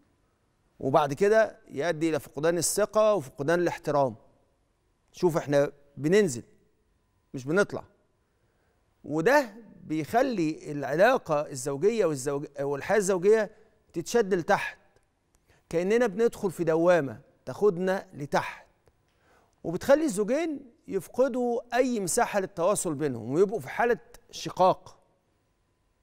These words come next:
أيوة، شقاق، شقاق وعناد وصراع. وهنا بيحصل شيء بنسميه صناعة العداوة.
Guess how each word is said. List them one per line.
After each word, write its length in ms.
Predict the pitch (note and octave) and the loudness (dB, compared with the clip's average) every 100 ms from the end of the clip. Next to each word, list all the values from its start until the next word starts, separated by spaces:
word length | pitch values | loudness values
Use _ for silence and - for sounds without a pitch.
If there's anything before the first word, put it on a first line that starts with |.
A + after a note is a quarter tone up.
| _ _ _ - | _ _ _ 0
أيوة، 200 | F3 D#3 | 2 2
شقاق، 540 | - - F3 D#3+ - _ _ | -4 -2 0 0 -6 _ _
شقاق 580 | - - - F#3+ F#3+ - | -20 -8 2 4 4 -2
وعناد 440 | A2+ B2 E3+ F3+ D3+ | -14 -8 -4 -4 -4
وصراع. 580 | C3 D3+ E3 C3+ - _ _ _ _ _ _ _ _ _ - | -8 0 2 2 -2 _ _ _ _ _ _ _ _ _ -6
وهنا 500 | D#3+ A#3+ D#4 D4 - _ _ _ - | 0 2 2 -2 -6 _ _ _ -6
بيحصل 440 | F#3 B3 G3 G#3+ | 0 0 0 -8
شيء 200 | - C#4 | -6 -6
بنسميه 720 | G3+ G3 F3 F3+ F#3+ B3 B3+ - _ _ _ _ _ _ - | -6 -8 -6 -6 -2 -2 -2 -6 _ _ _ _ _ _ -10
صناعة 540 | - F3+ G3 G#3+ E3 D#3 | -6 -2 0 0 0 -4
العداوة. 520 | D3 C#3 D#3 C#3 | -6 -4 -2 -4